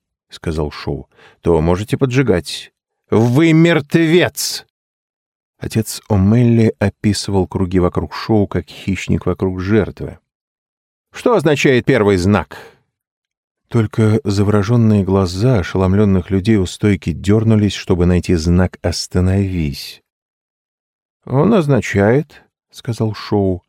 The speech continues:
что мы недостаточно часто останавливаемся в своей жизни, чтобы погрузиться в раздумье, успокоиться,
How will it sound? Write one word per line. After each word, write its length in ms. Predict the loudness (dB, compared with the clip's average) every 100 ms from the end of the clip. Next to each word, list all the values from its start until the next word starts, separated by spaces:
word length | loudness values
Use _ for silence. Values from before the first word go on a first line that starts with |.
| _ _ _ _ _
что 300 | -10 -2 2
мы 100 | 4
недостаточно 920 | 4 2 0 -2 -2 0 -4 -2 -2
часто 460 | 0 -2 -2 -2 -2
останавливаемся 960 | -2 0 2 2 2 2 2 0 -2
в 60 | -4
своей 280 | 0 2 2
жизни, 340 | 2 0 0
чтобы 400 | 0 0 2 0 _ _ _ _ _
погрузиться 580 | -4 0 2 0 0 0
в 40 |
раздумье, 720 | 2 0 -2 -2 0 -2 -6 _ _ _ _
успокоиться, 1000 | -14 -8 -6 -4 0 2 0 -4 -14 -16